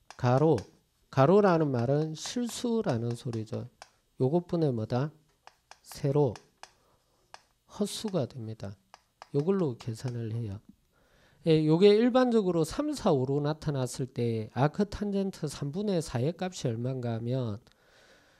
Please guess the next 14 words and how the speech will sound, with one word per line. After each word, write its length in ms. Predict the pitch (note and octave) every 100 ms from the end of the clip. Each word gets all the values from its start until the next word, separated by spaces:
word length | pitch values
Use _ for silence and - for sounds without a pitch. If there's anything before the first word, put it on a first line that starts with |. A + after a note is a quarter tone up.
| _ _ -
그 160 | C3 B2+
오십삼점일삼 1600 | B2 C3+ - A3+ - - C3+ - F3 F3 - A3+ A3+ A3 A3
도가 260 | F#3 B2+ B2+
나와요. 560 | A2+ A2+ A2+ A2 G2+ - _ _ _ _ _ _ _ _ _ _ _ _ _ _ _ _ _ _ _ _ _ _ _ _ _ _ _ _
그게 240 | - D3 C3
이제 280 | - C3+ B2
그 300 | - F#3 G#3
자체가 800 | - A3 - A#3 G3+ E3 D#3+ D#3 D3
이제 240 | B2 B2+
시험 320 | B2 - G3
문제이기도 640 | C3 B2 D3 E3+ F3 E3+ A#2+
합니다. 480 | A2+ A#2+ G#2+ G#2+ - _ _ _ _ _ _ _ _ _ _ _ _ -
그 80 | B2
자체가 640 | A2+ B2+ - B2+ G#2